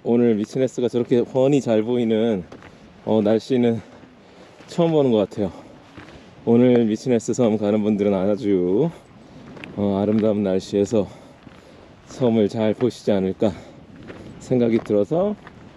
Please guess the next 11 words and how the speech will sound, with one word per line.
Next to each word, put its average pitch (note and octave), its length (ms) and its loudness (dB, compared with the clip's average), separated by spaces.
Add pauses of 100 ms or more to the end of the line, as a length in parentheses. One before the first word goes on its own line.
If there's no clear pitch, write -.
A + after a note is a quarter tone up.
(340)
약간 B2+ 200 6
질투도 D3+ 380 0
나네요. A#2 420 2 (560)
<laughs> - 580 -18
아, B2+ 380 4
나도 B2 220 2
이렇게 B2+ 180 2
날씨 A2+ 300 0
좀 A#2 160 2
좋을 A#2+ 220 2
때 A#2+ 200 0